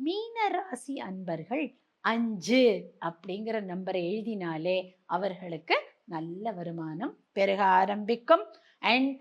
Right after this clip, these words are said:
அவர்கள் மணிக்கட்டில் எழுத வேண்டிய நம்பர் நைன் செவன் சிக்ஸ் ஒன். சரியா? மீனராசி அன்பர்களுக்கு நாலு டி-, டிஜிட் நம்பர் நைன் செவன் சிக்ஸ் ஒன். இப்படி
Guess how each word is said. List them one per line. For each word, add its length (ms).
அவர்கள் 500
மணிக்கட்டில் 640
எழுத 300
வேண்டிய 380
நம்பர் 680
நைன் 500
செவன் 520
சிக்ஸ் 720
ஒன். 320
சரியா? 300
மீனராசி 560
அன்பர்களுக்கு 720
நாலு 380
டி-, 280
டிஜிட் 480
நம்பர் 680
நைன் 280
செவன் 280
சிக்ஸ் 460
ஒன். 200
இப்படி 800